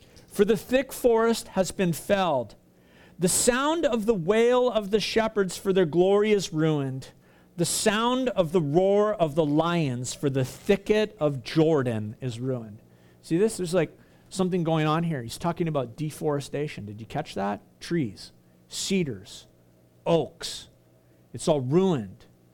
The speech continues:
The thicket of the Jordan is ruined. The thick forest has been felled.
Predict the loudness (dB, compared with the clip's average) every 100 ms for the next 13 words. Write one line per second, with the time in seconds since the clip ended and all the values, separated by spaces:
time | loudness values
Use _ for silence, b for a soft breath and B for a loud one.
0 | b b b -6 -2 0 2 2 0 -2
1 | -4 2 2 4 0 -2 -6 -14 b b
2 | -6 -2 0 -2 -4 2 2 0 -6 2
3 | 4 4 2 -4 -10 -10 -10 -8 -4 -4
4 | -6